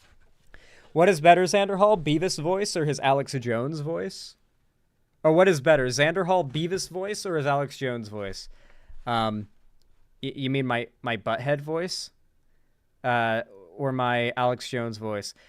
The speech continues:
Well, I don't like em putting chemicals in the water that turn the friggin frogs gay. You hear me? It's freaking bullcrap. Gay frogs.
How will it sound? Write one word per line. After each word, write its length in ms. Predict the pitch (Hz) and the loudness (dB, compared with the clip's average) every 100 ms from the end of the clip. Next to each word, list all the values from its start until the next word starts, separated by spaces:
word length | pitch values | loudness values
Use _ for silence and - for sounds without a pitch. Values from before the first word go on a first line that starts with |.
| _ _ - | _ _ 4
Well, 200 | 139 277 | 10 10
I 100 | 349 | 10
don't 100 | 339 | 4
like 220 | 330 - | 2 2
em 80 | 247 | 6
putting 340 | 311 302 269 | 10 8 8
chemicals 500 | 311 320 320 330 294 | 2 2 6 8 8
in 60 | 302 | 8
the 100 | 320 | 6
water 320 | 320 311 277 - - | 6 6 4 4 4
that 160 | 262 | 6
turn 280 | - 349 349 | 6 4 4
the 80 | 294 | 4
friggin 520 | - 359 349 262 214 | 2 2 4 4 6
frogs 480 | 349 392 330 233 156 | 6 6 4 4 4
gay. 540 | 254 247 214 - 117 - _ _ _ _ _ _ _ _ _ _ _ _ _ - | 6 8 6 4 -2 -10 _ _ _ _ _ _ _ _ _ _ _ _ _ 2
You 180 | 294 311 | 8 8
hear 200 | 370 370 | 8 4
me? 460 | 403 392 330 147 _ _ _ _ _ _ _ _ _ - | 4 6 6 4 _ _ _ _ _ _ _ _ _ 4
It's 200 | 302 220 | 6 4
freaking 480 | 339 370 311 226 | 2 2 2 2
bullcrap. 640 | 381 381 330 - 320 302 - - - _ _ _ _ _ _ _ _ _ _ _ _ _ _ - | 4 4 4 4 4 4 2 -8 -20 _ _ _ _ _ _ _ _ _ _ _ _ _ _ 0
Gay 220 | 381 392 | 2 2
frogs. 840 | 214 349 370 359 - 226 202 - | 0 2 4 4 2 0 -4 -10